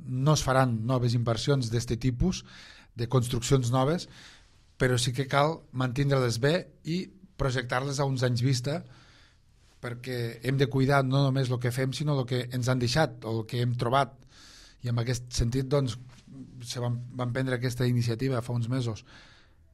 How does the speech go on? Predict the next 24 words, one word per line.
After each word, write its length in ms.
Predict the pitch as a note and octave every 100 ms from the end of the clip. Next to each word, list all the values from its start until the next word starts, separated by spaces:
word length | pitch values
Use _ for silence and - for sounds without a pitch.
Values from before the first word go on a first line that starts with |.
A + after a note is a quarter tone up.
| -
de 160 | B2
seguir 320 | A2+ A#2 A#2 B2
millorant 380 | B2 A#2+ B2+ B2+
les 220 | A#2 -
teulades, 600 | A#2 A2+ B2+ A#2 A2 -
les, 320 | A#2+ A2+ G#2+ - - - - - _
eh, 400 | - - - - -
les 140 | A#2 A#2
zones 260 | B2 B2+
de 100 | A#2 B2
cobertes 560 | A#2+ C3+ C3+ B2 G#2 A2+
dels 440 | A2 G#2+ A2+ A2+
espais 540 | A2 - B2 A#2+ - - -
que 300 | - A#2 A2
feia 240 | G#2+ - A#2+
referència 560 | A#2+ A2+ A2+ A2+ A#2+
ara, 160 | A#2 C#3+ C#3
mercat, 480 | A2+ - C#3 C3+ -
sobretot, 460 | A#2 A2 A#2+ B2 B2 - - - - -
eh, 200 | - F#2 A#2+
Casal 240 | A#2 A#2+ A2+
dels 220 | A2 B2
Avis, 240 | C3 A#2+
etcètera, 460 | A2+ A2 C3 C3+ D3+